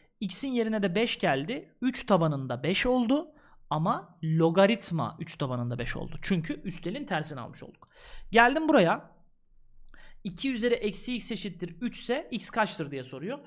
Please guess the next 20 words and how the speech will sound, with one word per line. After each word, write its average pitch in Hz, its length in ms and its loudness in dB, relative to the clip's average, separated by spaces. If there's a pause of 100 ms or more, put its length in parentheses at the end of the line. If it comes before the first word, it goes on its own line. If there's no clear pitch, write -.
(260)
Bunu 285 300 -2
şöyle 269 300 2
yapabilirsiniz 247 560 0
arkadaşlar. 147 580 -2
Bakın. 180 280 -4 (600)
Ee, 143 440 2 (240)
şimdi... 254 600 0 (260)
Bununla 262 460 2
bunun 269 120 2
yerini 254 380 2
değiş-, 240 200 2
sonuçta - 340 -4
iki 190 220 -6
üzeri 220 200 0
eksi - 300 -2
x - 160 -4
de 165 40 0
üstel 147 300 -6
bir 139 40 -12
fonksiyon. 147 460 -12